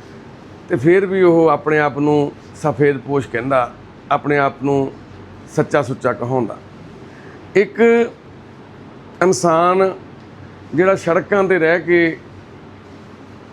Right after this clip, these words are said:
ਕਾਲੇ ਮੈਂਡੇ ਕੱਪੜੇ ਪਾ ਕੇ ਗੰਦੇ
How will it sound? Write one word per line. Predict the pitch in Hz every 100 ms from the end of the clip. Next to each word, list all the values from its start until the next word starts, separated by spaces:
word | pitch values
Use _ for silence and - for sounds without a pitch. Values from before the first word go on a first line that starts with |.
| - -
ਕਾਲੇ | 156 156 170 175
ਮੈਂਡੇ | 170 160 160
ਕੱਪੜੇ | 131 151 165 165
ਪਾ | 156 151 143
ਕੇ | -
ਗੰਦੇ | 143 139 135 143 139